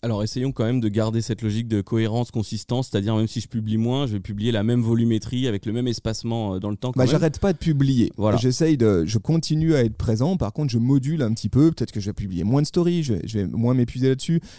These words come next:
Speaker 2: peut-être que je vais enlever un post, euh, hebdo, euh, plutôt que d'en avoir trois, j'en aurai plus que deux sur cette période-là, hein. Il s'agit pas non plus de, de complètement débrancher, mais en tout cas je peux baisser, ce qui me permet un peu de, d'alléger, on va dire, ma charge en matière de création de contenu.
Speaker 1: Et moi j'ai une, une dernière ouverture là-dessus, hein.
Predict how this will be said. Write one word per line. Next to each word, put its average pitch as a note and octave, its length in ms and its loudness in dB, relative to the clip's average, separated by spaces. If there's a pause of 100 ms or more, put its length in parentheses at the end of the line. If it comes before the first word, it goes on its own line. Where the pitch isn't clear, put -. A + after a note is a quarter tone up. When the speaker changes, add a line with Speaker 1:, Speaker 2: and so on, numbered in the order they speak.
Speaker 2:
peut-être C3+ 140 -2
que B2 100 0
je G2+ 80 -4
vais A2 60 2
enlever A2 300 0
un F#3 140 2
post, - 360 -4 (260)
euh, A#2 240 6
hebdo, D#3 400 6 (240)
euh, A2+ 140 4
plutôt C3 260 0
que B2 60 -8
d'en B2 120 2
avoir A#2 240 2
trois, D3 240 2
j'en A#2 140 2
aurai G#2 120 0
plus D#3 140 0
que C3+ 80 -6
deux D#3+ 180 4
sur D3+ 140 -2
cette D3 160 -2
période-là, D3 480 2
hein. C3 60 2
Il C3 40 2
s'agit A#2 260 -2
pas D#3+ 140 2
non C#3 120 0
plus D3+ 120 -4
de, A2 200 0
de A#2+ 80 -2
complètement C#3+ 380 -2
débrancher, C3 600 2 (260)
mais C3 80 0
en B2+ 40 2
tout - 100 -4
cas E3+ 100 2
je - 100 -4
peux D3 160 4
baisser, C#3 440 4
ce - 80 -6
qui - 80 -2
me A#2+ 80 0
permet C3+ 360 0
un C#3 120 0
peu - 220 -6
de, A2+ 500 -4
d'alléger, C#3 580 4
on C#3+ 120 0
va A2 160 2
dire, C#3+ 200 0
ma G#2 140 0
charge C#3 260 -2
en A2+ 60 0
matière A2 240 -2
de - 60 -12
création A2+ 220 -4
de G#2+ 40 -4
contenu. - 240 -8 (220)
Speaker 1:
Et A2 100 0
moi B2+ 160 2
j'ai A#2 120 2
une, A2 120 4
une G#2+ 240 2
dernière B2+ 340 2
ouverture A#2 480 0
là-dessus, B2 360 0
hein. D3 140 2